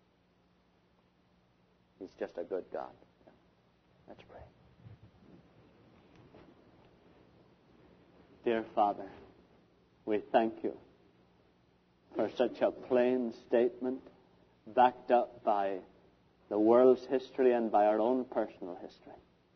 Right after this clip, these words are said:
that you who did not spare your own Son, but gave him up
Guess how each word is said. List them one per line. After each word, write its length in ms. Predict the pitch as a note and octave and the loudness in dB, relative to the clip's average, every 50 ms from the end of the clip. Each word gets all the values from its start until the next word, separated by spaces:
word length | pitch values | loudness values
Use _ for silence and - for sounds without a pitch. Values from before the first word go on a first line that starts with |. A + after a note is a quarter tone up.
| _ _ _ _ _ _ _ _ _ _ _ _ _ _ _ _ _ _ _ _ _ _ _ _ _ _ _ _ _ _ _ _ | _ _ _ _ _ _ _ _ _ _ _ _ _ _ _ _ _ _ _ _ _ _ _ _ _ _ _ _ _ _ _ _
that 220 | - G#2 F#2+ - - | -8 -8 -6 0 4
you 240 | A#2+ B2 B2 B2+ A2+ | 6 8 8 8 6
who 120 | B2 A2+ G#2+ | 6 2 2
did 260 | G#2 G#2+ G#2+ G2 G2+ | 4 2 2 2 2
not 260 | A2 A2+ B2+ A#2+ - - - | 0 0 0 -2 -4 -10 -18
spare 340 | - - - B2 C3 B2+ B2 | -10 -4 -2 -2 -2 0 0
your 240 | A#2+ A2+ G#2+ A2 A2 | 0 0 0 0 0
own 240 | A2+ A#2+ B2 A#2 A2 - | -2 -2 -4 -6 -8 -8
Son, 260 | - B2+ A2+ G#2 F#2+ F2 - - - _ _ _ _ _ _ _ _ _ _ _ _ _ _ _ _ _ - | -8 -6 -6 -6 -8 -14 -18 -20 -20 _ _ _ _ _ _ _ _ _ _ _ _ _ _ _ _ _ -10
but 220 | - G2 F#2 F#2+ - | -8 -8 -8 -4 0
gave 260 | A#2+ B2 C3 C3+ C3+ | 2 2 2 2 -2
him 240 | - A#2+ G#2+ G#2+ G#2+ | -4 -6 -6 -4 -2
up 160 | A#2+ C3+ - | -4 -4 -6